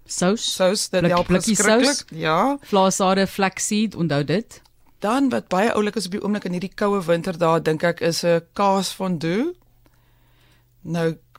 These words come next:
Speaker 2: een ding van vegetariese kaas is nog nie altyd daar nie, en ek,
Speaker 1: Nee.
Speaker 2: ek, ek sal nog
Speaker 1: Dis baie moeilik.
Speaker 2: mo-, baie moeilik om hulle te kry om, om te smelt. Wat jy nou kan doen is, as jy dit nou wil vervang,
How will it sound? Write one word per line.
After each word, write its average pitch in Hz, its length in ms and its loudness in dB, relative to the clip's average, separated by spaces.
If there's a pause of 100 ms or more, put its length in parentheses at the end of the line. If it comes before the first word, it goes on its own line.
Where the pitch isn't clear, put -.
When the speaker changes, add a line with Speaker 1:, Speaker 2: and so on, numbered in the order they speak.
Speaker 2:
een 247 240 2
ding 233 240 -2
van 208 320 -2
vegetariese 185 960 -6
kaas 190 400 0
is 170 180 -2
nog 190 180 -6
nie 220 160 -4
altyd 175 360 -4
daar 156 220 2
nie, 170 120 0
en 160 220 -2
ek, 175 120 0
Speaker 1:
Nee. 143 220 2
Speaker 2:
ek, 180 160 2
ek 185 180 -4
sal 190 220 -2
nog 180 320 -4
Speaker 1:
Dis - 80 -16
baie 147 160 0
moeilik. 135 300 0
Speaker 2:
mo-, 180 200 -2
baie 175 280 2
moeilik 131 400 -4 (360)
om 185 140 -2
hulle 190 140 4
te 185 100 -4
kry 190 240 0
om, 190 180 -2
om 175 180 -4
te 170 100 -8
smelt. 160 600 0 (120)
Wat 160 200 -2
jy 247 100 -2
nou 202 240 0
kan 240 300 0
doen 156 240 -2
is, 151 120 -6
as 160 120 -6
jy 175 60 -4
dit 170 80 -4
nou 180 120 -4
wil 165 120 -2
vervang, 175 540 -4